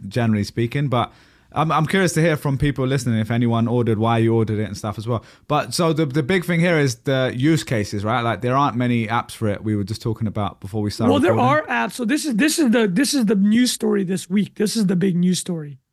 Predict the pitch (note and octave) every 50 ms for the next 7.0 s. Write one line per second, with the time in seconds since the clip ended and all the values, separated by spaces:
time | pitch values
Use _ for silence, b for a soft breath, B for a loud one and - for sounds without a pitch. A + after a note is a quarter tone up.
0 | _ _ _ _ _ _ - - A3 G#3+ G#3+ G#3 F#3+ E3 G3 G#3+ - - G#3 F#3+
1 | - A3+ G3 - - - G#3+ G#3 F3 F3 G3+ B3 C#4+ C#4+ - - C4+ B3+ F#4 A3+
2 | A3+ A#3+ - A3 G#3 A3+ A3 G#3+ G#3 G3 F#3+ G3 F#3 F3+ - - - - _ -
3 | G#3+ G#3 G#3+ G#3 G3+ G3 F3+ F3 D#3+ F3+ G#3 F3 G3+ F#3+ - F#3+ F#3+ F3+ E3+ D#3+
4 | - - F3+ E3 D3+ - _ _ _ _ _ - F3+ - - G3 E3+ F#3+ F#3 F3+
5 | F3+ F3 - F3+ D#3+ C#3 C3 b b b b b b b b - G3+ G3+ G#3 G3+
6 | G3+ F#3+ - - F#3 G3 G3 F#3+ F#3+ F#3 F3+ F#3 F3+ E3 F#3 F3+ E3+ F3+ G3+ A3